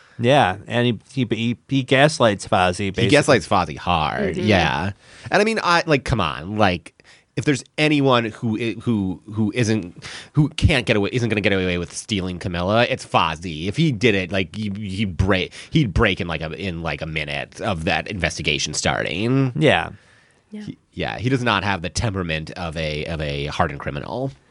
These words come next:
Speaker 1: Which, does that mean, can we, can we rule out Fozzie then as a suspect in this Skeeter disappearance?
Speaker 3: Ooh, perhaps. I'm gonna put an asterisk next to his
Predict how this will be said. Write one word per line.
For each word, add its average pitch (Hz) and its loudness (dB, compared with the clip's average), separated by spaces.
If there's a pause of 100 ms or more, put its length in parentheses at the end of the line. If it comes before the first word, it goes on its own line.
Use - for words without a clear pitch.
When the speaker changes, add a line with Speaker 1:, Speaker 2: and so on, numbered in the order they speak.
(440)
Speaker 1:
Which, - 2
does 131 -2
that 139 0
mean, 131 0 (1040)
can 180 2
we, 208 4
can 196 2 (200)
we 165 6
rule 170 4
out 151 0
Fozzie 156 4
then 160 4
as 147 4
a 135 2
suspect 135 2
in 135 4
this 127 4
Skeeter 143 2
disappearance? 101 0
Speaker 3:
Ooh, 262 2
perhaps. 214 -4 (1400)
I'm 220 4
gonna 254 8
put 247 4
an 214 6
asterisk 196 0
next 185 -4
to 208 -4
his 185 -2